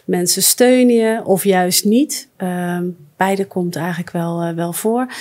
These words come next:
En we zien ook wel eens dat de mensen die juist, waarvan je verwacht, die gaan me juist steunen in dit proces, dat die misschien juist minder een rol kunnen spelen, dat later heel onverwachte mensen in je omgeving juist wel de steun kunnen bieden.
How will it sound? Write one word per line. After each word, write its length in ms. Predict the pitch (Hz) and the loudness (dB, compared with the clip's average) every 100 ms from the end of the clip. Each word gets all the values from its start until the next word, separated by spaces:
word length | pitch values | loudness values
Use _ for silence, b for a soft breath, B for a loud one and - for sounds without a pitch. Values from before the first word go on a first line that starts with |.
| B B | B B
En 100 | 208 | 0
we 60 | 208 | 2
zien 260 | 240 233 | 4 4
ook 160 | 226 240 | 4 2
wel 240 | 233 220 | 4 4
eens 160 | 214 208 | 4 2
dat 240 | 202 202 - | 0 -2 -4
de 80 | 202 | 2
mensen 340 | 208 208 202 | 2 2 0
die 100 | 196 | 2
juist, 420 | 202 214 247 - | 4 4 2 0
waarvan 280 | 202 196 202 | -4 0 0
je 80 | 196 | 0
verwacht, 480 | 202 208 254 247 - | -2 0 0 0 -2
die 180 | 247 240 | -2 0
gaan 240 | 202 190 | 0 0
me 80 | 185 | 0
juist 280 | 175 170 - | -2 -4 -4
steunen 340 | 233 247 240 | -2 0 2
in 60 | 214 | 2
dit 120 | 208 | 0
proces, 520 | 202 196 208 208 - B B B | -2 -2 0 0 -4 B B B
dat 140 | - 196 | -4 0
die 120 | 226 | 2
misschien 300 | 214 - 208 | 4 4 4
juist 300 | 190 185 180 | 4 4 2
minder 280 | 214 220 220 | 2 4 4
een 80 | 202 | 4
rol 260 | 202 196 | 2 0
kunnen 260 | 196 190 185 | 0 -2 -2
spelen, 440 | - 190 196 190 | 0 2 2 2
dat 180 | 175 175 | -2 -2
later 400 | 185 190 202 196 | 0 0 0 -2
heel 180 | 202 202 | 0 0
onverwachte 720 | - 208 196 190 208 - 196 | 0 0 0 -2 -2 -2 -2
mensen 380 | 190 185 - 190 | 0 0 0 0
in 60 | |
je 100 | 180 | 0
omgeving 540 | 175 160 180 185 185 180 | -2 -4 -2 -2 -4 -4
juist 280 | 175 175 - | -2 -4 -2
wel 180 | 165 | -2
de 80 | 160 | -2
steun 340 | 165 - 160 165 | -4 -4 -4 -4
kunnen 260 | 175 165 | -4 -4
bieden. 320 | 160 165 170 | -4 -6 -6